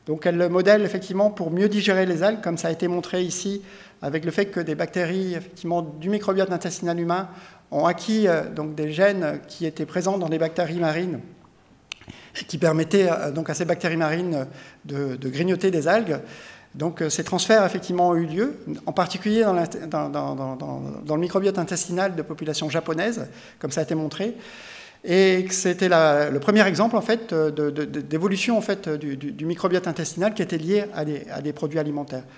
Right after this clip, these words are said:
Depuis, il y a eu d'autres exemples de montrer, et, et cet exemple, donc, euh,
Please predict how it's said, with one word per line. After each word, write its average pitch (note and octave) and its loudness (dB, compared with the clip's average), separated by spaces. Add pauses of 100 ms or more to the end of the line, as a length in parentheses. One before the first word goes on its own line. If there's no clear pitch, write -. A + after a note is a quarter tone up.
(100)
Depuis, D3 -2
il G#3+ 4
y - 6
a F3 6
eu F#3 2
d'autres G3+ 4
exemples F#3+ 2
de D3+ -4
montrer, E3+ -2 (400)
et, D#3+ 2
et D#3+ 2
cet D#3+ -4
exemple, F3+ 2
donc, E3 -6
euh, C#3+ 0